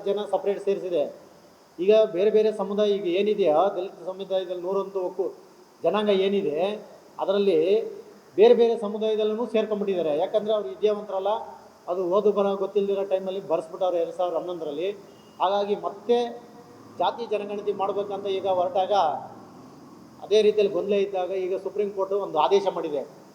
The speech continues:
ಈಗ ಒಳ ಮೀಸಲಾತಿ ಮಾಡಲೇಬೇಕು ಅನ್ನೋ ಉದ್ದೇಶಕ್ಕೆ ಇವತ್ತು ಸುಪ್ರೀಂ ಕೋರ್ಟ್ ಆದೇಶ ಆಗಿದೆ. ಅದರಂತೆ ಇವಾಗ ಈ ಯಾವುದೇ ಜಾತಿ ಇರಲಿ, ಯಾವುದೇ ಸಮುದಾಯ ಇರಲಿ, ಇವಾಗ ಅದಕ್ಕೆ ತಲೆಬಾಗಿ ಇವತ್ತು ನಾವು, ಆ, ಒಳ ಮೀಸಲಾತಿ ಮಾಡಲೇಬೇಕಾಗುತ್ತೆ.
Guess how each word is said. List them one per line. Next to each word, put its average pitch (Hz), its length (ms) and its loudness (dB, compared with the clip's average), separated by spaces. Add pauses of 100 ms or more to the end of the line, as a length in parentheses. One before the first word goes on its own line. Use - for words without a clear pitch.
(440)
ಈಗ 165 120 -2 (1700)
ಒಳ 175 220 6
ಮೀಸಲಾತಿ 220 440 2
ಮಾಡಲೇಬೇಕು 208 680 2
ಅನ್ನೋ 202 180 0
ಉದ್ದೇಶಕ್ಕೆ 202 580 4
ಇವತ್ತು 196 400 2
ಸುಪ್ರೀಂ 190 300 -2
ಕೋರ್ಟ್ 190 200 -2
ಆದೇಶ 185 340 0
ಆಗಿದೆ. 170 320 -2 (540)
ಅದರಂತೆ 202 380 4
ಇವಾಗ 196 160 6
ಈ 185 280 2 (420)
ಯಾವುದೇ 202 320 0
ಜಾತಿ 208 320 0
ಇರಲಿ, 208 240 -2 (560)
ಯಾವುದೇ 190 280 0
ಸಮುದಾಯ 190 400 -2
ಇರಲಿ, 190 220 -2
ಇವಾಗ 180 160 -2
ಅದಕ್ಕೆ 175 320 -4
ತಲೆಬಾಗಿ 170 480 -2
ಇವತ್ತು 170 340 -6
ನಾವು, 170 280 -6
ಆ, - 840 -12
ಒಳ 160 180 2
ಮೀಸಲಾತಿ 170 440 -2
ಮಾಡಲೇಬೇಕಾಗುತ್ತೆ. 156 800 -2